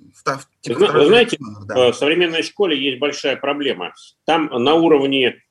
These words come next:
Speaker 2: декларации они вот к этой проектной работе уже перешли, и теперь ребятам задают: "Сделай такой проект, сделай сякой проект" и так далее. Вот. Но на, м, практике не ребенок делает этот проект,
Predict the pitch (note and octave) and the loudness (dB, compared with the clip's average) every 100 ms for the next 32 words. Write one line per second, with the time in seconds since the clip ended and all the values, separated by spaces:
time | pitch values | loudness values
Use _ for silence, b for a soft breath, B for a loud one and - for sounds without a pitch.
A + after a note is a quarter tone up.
0 | - A#2 B2 C#3 D3+ D3+ A#2+ - G#2 A2 | -16 -10 -2 2 4 2 0 -4 -4 -4
1 | C#3+ C3 A#2+ C3 B2 - D3 C3 - C3 | -4 -4 -2 -2 0 0 0 0 -4 -2
2 | C3+ C3 C#3 C3 C3+ C#3+ C#3+ - G3+ A3+ | -2 -2 -4 -4 -2 -2 -4 -4 -4 -2
3 | G#3+ - B2+ - A#2+ D3 B2+ C3+ C#3 C3 | -4 -8 -20 -10 0 0 2 0 0 0
4 | B2 A2+ A#2+ C#3 C#3 G#2 _ _ _ - | -4 -8 -4 -2 -2 -6 _ _ _ -12
5 | F#2+ F3 F3+ - - A#2 B2 A#2+ A#2 A2+ | 0 2 2 0 0 2 2 2 0 -2
6 | G#2+ - F2+ D#3 E3 - - C#3 B2 A#2 | -2 -6 -2 -2 -2 -6 -4 0 0 0
7 | A2 G2 A2 A#2+ C3 G#3 A#3 C#3+ F#2+ - | -2 -2 -4 -4 -2 0 2 0 -2 -6
8 | B B B _ C3 D3 C3 A2 C#3 E3 | B B B _ -4 2 2 2 -2 0
9 | D#3+ D#3 C3 C#3+ C3 B2+ B2 F3+ A3 G#3+ | 0 0 -2 -8 -8 -8 -2 0 0 -2
10 | C#3+ B2 A2 G#2+ C#3 D3+ D#3+ A3 F3 B2 | -8 -6 -6 -4 -2 -2 2 2 2 -2
11 | A2+ G#2 G2+ - G#2+ G#2 E2+ - | -2 -2 -8 -8 -4 -4 -6 -10